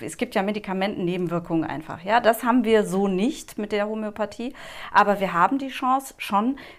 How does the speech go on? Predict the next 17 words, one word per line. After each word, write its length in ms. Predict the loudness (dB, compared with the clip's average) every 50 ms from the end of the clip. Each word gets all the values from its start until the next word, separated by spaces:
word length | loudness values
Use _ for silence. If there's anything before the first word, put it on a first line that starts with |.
| -14 -8
richtig 500 | -2 0 2 2 2 0 -4 -6 -2 0
was 220 | 2 0 2 0 -6
zu 100 | -6 -4
bewegen. 460 | -4 -2 0 0 0 0 0 -2 -2 -2
Also 220 | -2 -4 -4 -6
zum 200 | -8 -8 -4 0
Beispiel 320 | 2 2 2 2 0 -4
bei 140 | -2 -2 -2 -2
Infektionskrankheiten 1080 | -2 -4 -6 -8 -8 -6 -6 -6 -6 -6 -4 -4 -2 -2 -2 -2 -2 -2 -2 -2 -2
mache 160 | -4 -4 -4
ich 100 | -6 -6
sehr 180 | -2 -2 -2 0
gerne 280 | 0 0 0 0 0 0
so, 260 | 0 2 2 0 0 -2 -10 -18 -18 -20 -20 -6
dass 220 | -2 -2 -2 -2 -4
ich 180 | -8 -6 -2
erstmal 720 | 0 0 0 0 -2 -4 -2 0 2 4 4 4 2 0